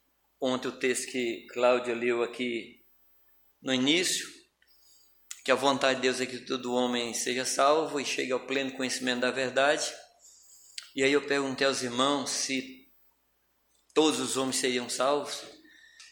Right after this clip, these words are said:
e a conclusão nossa é que nem todos seriam salvos. E eu falei pra vocês que existem dois motivos básicos pelo qual, ou pelos quais uma pessoa não é salva. O primeiro motivo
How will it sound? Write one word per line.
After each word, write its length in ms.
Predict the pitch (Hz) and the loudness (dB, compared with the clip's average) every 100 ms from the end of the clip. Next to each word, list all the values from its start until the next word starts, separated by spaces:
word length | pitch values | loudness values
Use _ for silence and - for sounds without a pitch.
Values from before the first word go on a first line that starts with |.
| _ - | _ -4
e 120 | 123 | -2
a 60 | |
conclusão 540 | 120 135 127 123 135 123 | -2 -4 -4 -4 -2 -2
nossa 460 | 117 135 135 - | 0 2 2 0
é 40 | 123 | -4
que 420 | - 123 117 113 | -6 -6 -4 -4
nem 260 | 123 143 131 | -2 -2 -2
todos 260 | 131 127 | -4 -4
seriam 300 | 127 120 123 | -4 -4 -4
salvos. 560 | - 139 135 139 - - - _ _ - - - - - - - - | -2 0 0 -2 -8 -10 -16 _ _ -2 0 0 -6 -10 -14 -20 -8
E 100 | 135 | 0
eu 100 | 135 | 2
falei 380 | 131 143 135 143 | 4 4 6 2
pra 140 | 135 127 | 2 0
vocês 540 | 127 - 143 143 131 | 0 0 0 0 0
que 80 | 139 | 0
existem 360 | 123 131 127 123 | 0 -2 -2 2
dois 200 | 156 151 | 2 2
motivos 420 | 143 139 120 120 | -2 0 -2 0
básicos 460 | 120 139 139 - - | 6 6 6 2 -2
pelo 240 | 123 113 | -2 -2
qual, 340 | 131 127 117 - - - _ _ _ _ _ - - | 0 0 0 -6 -16 -20 _ _ _ _ _ -20 -10
ou 140 | 117 - | -8 -4
pelos 240 | 117 113 | -4 -2
quais 240 | - 135 131 | 2 4 4
uma 140 | 135 | -2
pessoa 600 | 127 113 - 131 127 - | -2 -2 0 0 0 -2
não 260 | 117 135 143 | -4 0 2
é 60 | 120 | 0
salva. 440 | - 139 151 131 | 4 4 4 0
O 60 | - | -2
primeiro 260 | 139 143 | 0 2
motivo 560 | 143 123 - 156 156 | 2 0 2 2 0